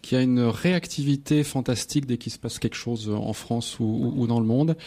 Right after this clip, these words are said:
et qui, euh, essaye toujours de traiter l'actualité en mettant le lecteur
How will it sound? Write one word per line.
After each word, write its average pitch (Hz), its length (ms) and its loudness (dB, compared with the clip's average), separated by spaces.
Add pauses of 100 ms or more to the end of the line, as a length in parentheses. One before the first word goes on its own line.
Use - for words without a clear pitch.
(400)
et 117 120 2
qui, 135 360 2
euh, 113 420 4
essaye 180 300 2
toujours 147 440 2
de 131 180 2
traiter 127 400 -2
l'actualité 127 680 0
en 127 120 0
mettant 120 600 -2 (420)
le 117 140 4
lecteur 131 720 0